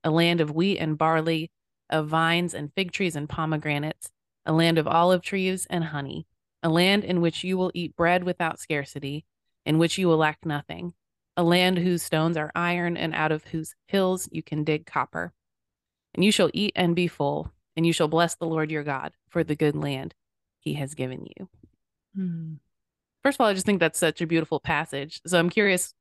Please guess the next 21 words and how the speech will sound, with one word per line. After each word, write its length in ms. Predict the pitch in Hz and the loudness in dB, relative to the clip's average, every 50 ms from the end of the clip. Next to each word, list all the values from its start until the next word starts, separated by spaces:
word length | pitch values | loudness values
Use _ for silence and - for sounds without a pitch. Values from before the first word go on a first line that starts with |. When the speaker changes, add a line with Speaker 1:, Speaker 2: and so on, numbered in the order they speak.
| _ _ | _ _
Speaker 1:
Whitney 460 | - 180 180 - 165 175 170 170 156 | -2 0 0 0 0 0 0 0 0
and 140 | 156 151 156 | -2 -2 -2
or 120 | 151 151 | -2 -2
Jamie, 320 | 156 160 156 156 156 151 151 | -2 -2 -2 -2 -2 -4 -4
what, 260 | 151 151 151 147 - _ _ _ _ _ _ _ _ - | -4 -4 -4 -4 -4 _ _ _ _ _ _ _ _ -14
just 100 | 165 170 | -2 2
what 120 | 190 202 | 4 4
are 80 | 196 190 | 4 4
your 180 | 196 185 180 | 4 4 4
initial 560 | 175 170 180 170 160 - 175 156 151 151 160 - _ _ _ _ _ _ _ _ _ | 2 2 0 0 -2 -2 -2 -2 -2 -2 -4 -8 _ _ _ _ _ _ _ _ _
feelings 380 | 214 196 180 165 160 165 165 | 0 2 2 2 2 0 0
and 120 | 165 156 156 | -2 -4 -4
responses 540 | 147 147 - - 156 147 143 - 139 - - | -6 -6 -4 -4 -4 -4 -4 -6 -10 -8 -6
hearing 300 | - 160 147 143 147 143 | -4 -4 -4 -4 -4 -6
those 180 | 139 135 - | -6 -8 -8
verses? 480 | - 139 143 147 - 165 165 160 - - _ _ _ _ _ _ _ _ _ _ _ _ _ _ _ _ _ _ _ _ _ _ _ _ _ _ _ _ _ _ _ _ _ _ _ _ _ _ _ _ _ _ _ _ _ _ _ _ _ _ _ _ _ _ _ _ _ _ _ _ | -10 -10 -10 -12 -14 -16 -14 -14 -14 -16 _ _ _ _ _ _ _ _ _ _ _ _ _ _ _ _ _ _ _ _ _ _ _ _ _ _ _ _ _ _ _ _ _ _ _ _ _ _ _ _ _ _ _ _ _ _ _ _ _ _ _ _ _ _ _ _ _ _ _ _
Maybe 140 | 160 165 160 | -2 0 0
start 220 | 165 175 147 127 | 2 0 0 0
with 100 | 151 147 | -2 -4
Whitney. 300 | 151 143 - 147 156 175 - _ _ _ _ _ _ _ _ _ | -4 -6 -6 -6 -8 -10 -12 _ _ _ _ _ _ _ _ _
Speaker 2:
Oh, 200 | 190 180 170 196 | -4 -4 -4 -6